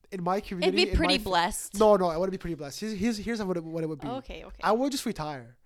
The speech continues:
Speaker 1: Like, I feel like at that
Speaker 2: Wait, what?
Speaker 1: point, no, like, I feel like at that point, like, I've made it so far in life that I've, I've just proven, like, I don't need to work anymore. Like, I feel like
Speaker 2: Well, you're, it's, it's an intern role. You
Speaker 1: No,
Speaker 2: haven't even
Speaker 1: but, but you've ac-, at that point, I feel like you've accomplished so much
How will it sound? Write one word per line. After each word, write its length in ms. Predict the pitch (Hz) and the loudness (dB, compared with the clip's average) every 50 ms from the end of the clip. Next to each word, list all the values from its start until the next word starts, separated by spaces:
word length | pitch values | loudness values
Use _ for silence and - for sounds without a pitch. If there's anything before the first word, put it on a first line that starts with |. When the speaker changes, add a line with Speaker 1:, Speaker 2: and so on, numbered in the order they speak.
| _ _ _ _ _ _ _ - | _ _ _ _ _ _ _ -10
Speaker 1:
Like, 180 | 185 170 180 | -8 -6 -6
I 40 | 185 | -6
feel 160 | - - 254 | -2 0 0
like 120 | 262 262 247 | 2 2 0
at 80 | 240 | 0
that 160 | 226 208 190 | 0 0 0
Speaker 2:
Wait, 60 | - - | 0 0
what? 100 | - 196 | 2 4
Speaker 1:
point, 280 | 359 370 269 277 294 - _ _ _ _ - - | 4 4 4 2 -2 -8 _ _ _ _ -2 4
no, 80 | 240 269 | 8 10
like, 140 | 262 247 254 | 10 10 8
I 60 | 185 | 6
feel 120 | - - 269 | 2 4 4
like 80 | 262 | 6
at 40 | 269 | 6
that 160 | 233 220 226 | 4 4 4
point, 180 | - 254 254 240 | 4 4 4 4
like, 180 | 220 196 - - | 4 2 0 -2
I've 200 | - 190 190 175 | 0 0 2 4
made 120 | 175 202 220 | 4 4 4
it 80 | 233 | 4
so 120 | - 226 196 | 0 -4 -4
far 300 | - - - 180 190 190 | -4 -4 -4 -4 -2 -2
in 80 | 180 | -2
life 360 | 165 151 160 208 262 285 - _ - | -4 -4 -6 -6 -6 -8 -12 _ -2
that 100 | 185 180 | 2 2
I've, 120 | 185 190 185 | 2 2 0
I've 60 | 185 | -4
just 160 | 185 185 - | -10 -10 -10
proven, 220 | - - 202 180 185 | -10 -8 -8 -8 -6
like, 240 | 180 165 180 160 160 | -8 -8 -6 -4 -2
I 40 | |
don't 80 | 190 214 | 0 0
need 100 | 220 - | 0 0
to 80 | - 196 | -2 0
work 160 | 185 180 - | -2 -2 -2
anymore. 240 | 175 160 143 135 139 | -6 -8 -8 -8 -10
Like, 160 | 143 - 147 | -10 -10 -10
I 60 | 160 | -10
feel 160 | - - 202 | -6 -6 -4
like 220 | 208 202 185 - _ _ _ _ _ _ _ _ _ - - - - | -2 -4 -4 -6 _ _ _ _ _ _ _ _ _ -20 -20 -18 -12
Speaker 2:
Well, 180 | 349 381 349 311 | -8 -8 -8 -6
you're, 280 | 302 330 349 349 349 | -6 -4 -2 -2 -2
it's, 420 | 339 - - - 339 311 - - - | -2 -4 -4 -4 -6 -4 -4 -4 -4
it's 240 | - 311 - - | -4 -4 -2 0
an 80 | 302 311 - | 0 0 0
intern 460 | 254 285 302 330 - - 285 269 254 | 0 -2 -2 -2 -4 -2 -2 -2 -2
role. 440 | 240 220 202 190 180 175 170 165 202 | 0 0 0 0 0 0 0 -2 -2
You 160 | 214 220 226 | -4 2 6
Speaker 1:
No, 60 | 214 254 | 8 8
Speaker 2:
haven't 180 | 294 302 285 | 10 10 8
even 260 | 277 277 294 294 269 | 6 4 2 0 0
Speaker 1:
but, 220 | 247 247 269 254 196 | 0 0 0 0 2
but 160 | 214 240 247 | 4 4 4
you've 140 | 226 247 - - | 4 2 2 2
ac-, 220 | 202 - - 226 - | 0 -2 -2 -2 0
at 140 | 208 208 - | 0 4 4
that 160 | 226 254 - | 4 4 4
point, 200 | - 294 302 285 | 4 2 2 0
I 60 | 220 | 0
feel 140 | - - 233 | 0 2 0
like 140 | 226 - - | 0 0 -2
you've 80 | 202 | -2
accomplished 580 | 208 185 - - - 196 208 - 262 240 - - | -2 -2 -4 -2 -2 -2 -2 -2 -4 -6 -6 -6
so 200 | - - 196 190 | -6 -4 -4 -4
much 440 | 165 156 165 220 - - - - - | -4 -4 -4 -4 -6 -8 -12 -16 -18